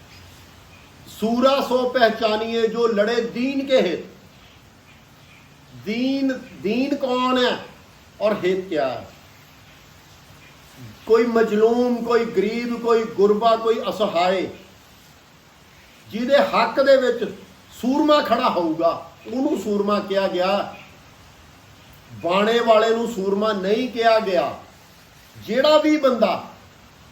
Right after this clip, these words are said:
ਉਹ ਚਾਹੇ ਉਹਨੇ ਦਾੜਾ ਦਰਸ਼ਨੀ ਸਜਾਇਆ, ਚਾਹੇ ਨਹੀਂ ਸਜਾਇਆ, ਚਾਹੇ ਉਹਨੇ ਪੰਜ ਕਕਾਰ ਸਜਾਏ ਆ, ਚਾਹੇ ਨਹੀਂ ਸਜਾਏ,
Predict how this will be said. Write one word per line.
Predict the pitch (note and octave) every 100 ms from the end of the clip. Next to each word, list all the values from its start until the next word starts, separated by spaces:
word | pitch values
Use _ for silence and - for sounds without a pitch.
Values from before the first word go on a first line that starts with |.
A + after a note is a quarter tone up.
| - - -
ਉਹ | G#3 B3 B3+ B3+ - - - -
ਚਾਹੇ | G#3 G#3
ਉਹਨੇ | A#3 B3
ਦਾੜਾ | A3+ G3 G3 A3 A3
ਦਰਸ਼ਨੀ | G3 F#3 G3+ G#3+
ਸਜਾਇਆ, | G3 E3+ E3+ F3+ G3+ G#3+
ਚਾਹੇ | G#3 F#3+ F3
ਨਹੀਂ | F3+ F3 F#3
ਸਜਾਇਆ, | F3 C3+ A#2+ G#2+ G2+ - - - - - -
ਚਾਹੇ | G3+ G3
ਉਹਨੇ | A3 A#3
ਪੰਜ | A#3 G#3+ G3+
ਕਕਾਰ | G#3 A3 G#3+ G#3+ G#3
ਸਜਾਏ | - F3 F#3 G3 A3
ਆ, | A3+
ਚਾਹੇ | - G3 G3+
ਨਹੀਂ | F#3+ G#3 A3
ਸਜਾਏ, | F#3+ F3 D#3